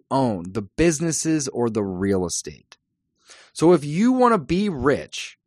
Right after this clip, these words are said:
start thinking like a rich person. Start thinking like a wealthy person. Stop trading your time for money. And in exchange,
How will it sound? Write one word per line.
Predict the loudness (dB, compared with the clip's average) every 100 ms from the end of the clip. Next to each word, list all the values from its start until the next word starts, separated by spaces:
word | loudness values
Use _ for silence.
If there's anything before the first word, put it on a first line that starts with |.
| _
start | -14 -2 0 0 0
thinking | 0 0 -2 -4
like | -4 -4
a | -4
rich | 0 0 -2
person. | -6 -6 -4 -12 -16 _ _ _ _ _ _ -16
Start | 0 2 4 4
thinking | 2 0 -6 -6 _ _ -10
like | -6
a | -4
wealthy | -4 -2 4 4 4 0 -2 -2
person. | -8 -12 -14 -18 -20 -20 _ _ _ _ _ _ _ _ -14
Stop | -8 -2 2 2 0
trading | -2 0 2 0 0
your | 2 0
time | -2 -4 -4 -4
for | -6 -6 -4
money. | -2 -2 -4 -8 _ _ _ _ _ _ _ -6
And | -4
in | -2 -4
exchange, | -4 -4 -4 0 2 4 2 2 -4